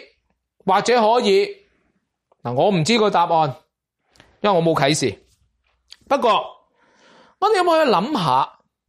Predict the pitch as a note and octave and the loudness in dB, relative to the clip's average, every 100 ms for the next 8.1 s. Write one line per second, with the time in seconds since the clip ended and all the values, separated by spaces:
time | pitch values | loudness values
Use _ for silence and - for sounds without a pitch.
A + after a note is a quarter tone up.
0 | _ _ _ _ _ _ _ - - D#4 | _ _ _ _ _ _ _ -12 -2 2
1 | D4 C#4+ D4 D4 C4+ C#4+ C#4+ C#4+ D4 A3+ | 2 2 0 -4 -2 0 0 0 -4 -4
2 | E4 - C4 D4+ A3+ F#3+ C3+ G#2+ G#2+ G2 | -4 -2 0 0 0 -2 -4 -8 -12 -14
3 | F#2+ G#2+ D#3 G#3 - _ _ _ _ _ | -10 -2 -2 -2 -8 _ _ _ _ _
4 | A#3 C#4 A3+ F#3 F3 - - - B3 B3 | -4 -2 2 0 -2 -8 -12 -2 0 0
5 | A3+ A3+ - F#3+ G3+ G3+ G3+ G3+ - A3 | 0 -2 -2 -4 -4 -2 -2 -4 -6 -6
6 | D3 - - C#4 C4 C#4 C#4+ C4 C#4 C#4+ | -8 -12 -6 -2 -2 -2 -8 -4 -2 -2
7 | C#4+ G3+ E3 D#3 D#3 D#3 D3 D3 D3 D3 | -2 0 2 0 -2 -2 -2 -2 -2 -4